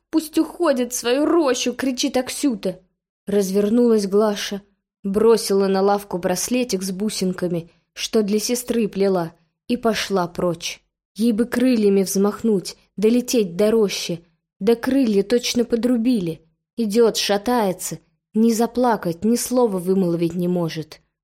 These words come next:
Колхозные следом бросились, за руки хватают, зовут ласково, но выскальзывают тонкие ведьмины пальцы из ладоней человеческих. Не откликается она на слова их, не оборачивается. Так и ушла в рощу,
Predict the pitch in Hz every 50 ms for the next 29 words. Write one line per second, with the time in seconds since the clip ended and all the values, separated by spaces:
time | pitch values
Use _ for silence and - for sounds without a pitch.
0 | _ _ _ - 190 208 196 - - 214 214 202 196 214 208 208 202 - - 226
1 | 214 196 185 175 170 170 170 185 208 226 208 196 - - 185 165 - - - -
2 | _ _ _ _ _ _ _ - 196 190 214 240 233 208 196 185 190 196 185 -
3 | - 202 202 202 240 247 233 208 196 190 175 - 208 220 240 233 247 240 208 -
4 | - 202 208 202 185 - - - - 170 160 151 147 - _ _ _ _ _ _
5 | _ _ 220 220 214 233 247 240 - - - 269 240 214 196 180 190 190 196 202
6 | 202 202 - 214 214 202 202 202 190 190 185 190 196 196 190 180 185 180 185 190
7 | 185 190 208 202 190 170 170 - - - - - 190 - 196 190 190 196 214 208
8 | 190 180 165 165 - - 165 170 170 170 175 170 170 - 165 160 - - - 160
9 | - - _ _ _ _ - 220 220 233 233 - - 240 247 240 247 254 254 233
10 | 214 202 208 - 196 190 196 196 202 202 196 - - 208 208 208 202 214 208 180
11 | 175 165 170 - - _ _ _ _ _ 214 226 226 226 226 214 233 226 233 233
12 | 220 185 - - - 165 165 165 156 - - - 151 - _ _ _ _ _ _
13 | - 226 226 226 - 226 220 214 208 190 - - - 190 190 180 165 170 170 175
14 | 175 165 - - - 160 151